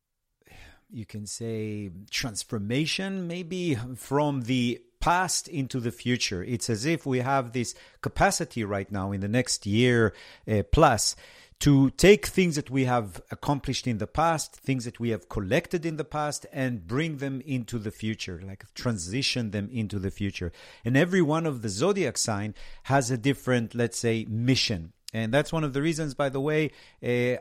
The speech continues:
I think that most of you have got it already, so thank you very much. The Astrology of two thousand twenty-four,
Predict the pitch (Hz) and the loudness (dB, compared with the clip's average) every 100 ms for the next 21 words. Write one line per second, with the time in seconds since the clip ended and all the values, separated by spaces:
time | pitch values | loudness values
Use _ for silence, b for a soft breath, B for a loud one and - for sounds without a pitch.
0 | 120 - 143 135 127 - - 113 135 - | -6 -6 -6 -4 -6 -6 -10 -6 -6 -6
1 | 127 127 117 101 120 127 127 120 123 120 | -8 -6 -6 -4 -4 -2 -2 -2 -2 -2
2 | 117 104 95 127 120 - 107 113 110 117 | -4 -6 -4 -4 -4 -4 0 0 2 0
3 | 127 - - 104 98 - 117 113 107 107 | -2 -4 -6 -6 -4 -4 -2 -2 -2 -6
4 | - 117 - 110 104 98 107 101 92 147 | -4 -8 -4 -4 -6 -8 -6 -6 -6 0
5 | 147 135 | 2 2